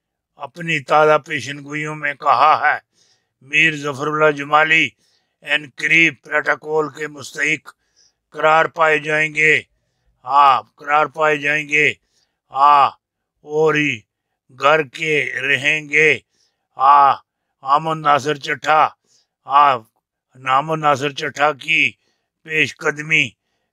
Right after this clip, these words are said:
पीडीएम में दरारें डाल देगी। गवर्नर स्वरूप, हाँ,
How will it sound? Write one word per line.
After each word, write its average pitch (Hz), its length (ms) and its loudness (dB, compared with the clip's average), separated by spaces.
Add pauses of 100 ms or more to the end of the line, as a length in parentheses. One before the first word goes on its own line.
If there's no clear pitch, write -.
(160)
पीडीएम 160 600 2
में 160 320 -4
दरारें 151 440 0
डाल 151 260 2
देगी। 147 460 -2 (800)
गवर्नर 160 640 2 (520)
स्वरूप, 156 540 0 (680)
हाँ, 147 520 6